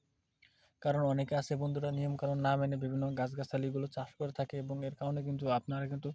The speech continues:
তেমন একটা উপকার পান না। বন্ধুরা, আমরা কিন্তু খুব সহজেই কিন্তু বাড়ির আশেপাশে কিন্তু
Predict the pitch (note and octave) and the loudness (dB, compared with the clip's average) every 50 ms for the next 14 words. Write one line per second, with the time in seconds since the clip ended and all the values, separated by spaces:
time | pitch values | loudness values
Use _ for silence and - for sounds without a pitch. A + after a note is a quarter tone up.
0 | - _ _ _ _ _ _ _ _ _ - D#3 D#3 D#3 D3 C#3+ - - C#3+ C#3 | -8 _ _ _ _ _ _ _ _ _ 2 2 4 4 4 2 2 2 2 2
1 | D3 D3+ D3 D3+ D3 C#3+ - D3 C3+ C#3 C#3 C#3 C3+ C#3 C#3 C3+ B2+ A#2 A2 - | 4 2 2 4 2 4 4 4 4 6 6 4 4 4 2 2 2 0 -2 -4
2 | _ _ _ _ - - _ _ _ _ - C3+ C3+ C#3+ C#3+ C#3+ C#3 D3 C#3+ D3 | _ _ _ _ -20 -20 _ _ _ _ -4 0 2 4 4 4 4 2 0 -2
3 | C#3+ - - C#3+ - - - D3 D3 C#3+ C#3 C#3 C#3+ C#3 D3 C3+ C#3+ C#3 C3+ C3+ | -4 -4 -4 -4 -4 -4 -2 0 0 2 2 2 2 0 0 0 0 2 2 2
4 | C#3 C#3 C#3 C3+ C3 - C#3+ C#3 C#3 C3+ C#3+ C#3+ C#3+ C#3+ C#3 C#3 C#3 | 2 2 0 -2 -2 -2 -2 -2 -2 -2 -2 -2 -2 -2 -2 -2 -2